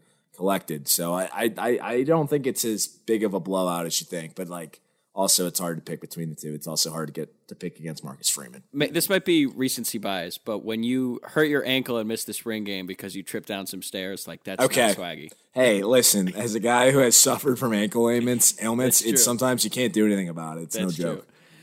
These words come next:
Speaker 2: All right, this one is <laughs> from our, uh, friend Chris Miller underscore seventy-four. How far do you see the Chicago Sky going this year?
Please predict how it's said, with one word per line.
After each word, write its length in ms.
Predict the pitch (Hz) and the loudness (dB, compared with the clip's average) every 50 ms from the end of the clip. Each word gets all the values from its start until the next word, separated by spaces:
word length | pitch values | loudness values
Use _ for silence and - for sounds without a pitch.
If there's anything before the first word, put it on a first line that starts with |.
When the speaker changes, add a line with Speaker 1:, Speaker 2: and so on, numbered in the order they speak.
| - - - - | -20 -20 -10 -2
Speaker 2:
All 100 | 127 131 | 0 0
right, 100 | 120 117 | 2 2
this 160 | 151 156 - | 0 -2 0
one 160 | 190 175 156 | -2 0 0
is 200 | 143 139 - - | -2 -4 -4 -6
<laughs> 1300 | 135 - - - - - _ - _ _ _ _ _ _ _ _ _ _ _ - - - - - - _ | -8 -8 -10 -14 -18 -20 _ -20 _ _ _ _ _ _ _ _ _ _ _ -20 -20 -20 -20 -20 -20 _
from 360 | - - - 151 151 147 143 | -12 0 2 4 4 4 4
our, 260 | 135 131 131 127 123 | 4 6 6 6 4
uh, 260 | 120 113 113 110 110 - - - | 4 4 2 2 0 -4 -6 -8
friend 360 | - - 165 160 156 127 - | -2 2 4 4 4 4 0
Chris 400 | - - - 190 190 - - - | -4 2 2 4 4 4 2 0
Miller 380 | 147 151 156 156 151 147 143 - | 2 2 4 6 6 4 4 4
underscore 540 | 139 143 143 143 143 - - 139 135 131 123 | 2 2 4 2 0 0 0 2 2 2 2
seventy-four. 680 | - - - 139 127 131 123 - - 139 131 127 117 104 | 0 2 0 2 2 0 -2 -2 0 2 2 2 2 2
How 200 | - 135 139 147 | 2 4 4 4
far 440 | - - 156 151 143 143 139 135 | 4 4 4 4 6 6 4 2
do 180 | 123 - - 135 | 0 -2 -2 -2
you 80 | 127 120 | -2 -2
see 240 | - - 139 131 | -2 -2 -2 -2
the 80 | 120 120 | -2 -2
Chicago 540 | - - 123 - - 120 120 117 107 113 107 | -4 -4 -6 -6 -4 -4 -4 -2 -4 -6 -8
Sky 400 | - - - 123 110 110 117 107 | -8 -6 -4 -2 0 0 0 -2
going 340 | 104 107 107 107 104 107 104 | -4 -6 -6 -6 -6 -6 -6
this 240 | 107 101 - - | -8 -8 -8 -8
year? 300 | - 104 104 101 101 - | -8 -8 -8 -8 -10 -12